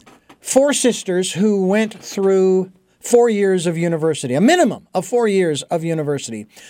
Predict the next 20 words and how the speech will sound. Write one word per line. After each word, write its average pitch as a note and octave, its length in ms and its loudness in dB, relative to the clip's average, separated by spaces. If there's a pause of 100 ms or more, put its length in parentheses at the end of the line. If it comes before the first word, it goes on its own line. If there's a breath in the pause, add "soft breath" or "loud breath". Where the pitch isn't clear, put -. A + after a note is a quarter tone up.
(260 loud breath)
Primarily, G#3+ 560 2
I E3+ 60 0
think, G3+ 340 -4
uh, F3 200 0
Arizona F#3 320 0
State E3 400 -2
University C3 760 -6
in, C#3 280 -4
uh, B2+ 200 -6
Tempe, D3+ 340 -4
Arizona. B2+ 480 -4 (920 soft breath)
Uh, C3 200 -6
and D3+ 200 -2
yes, G#3 180 0
folks, A2+ 240 -10
it's - 160 -12
Tempe, F3+ 460 -4
not - 180 -6
Tempe. C#3 560 -8 (400 soft breath)
Okay? B3+ 300 -2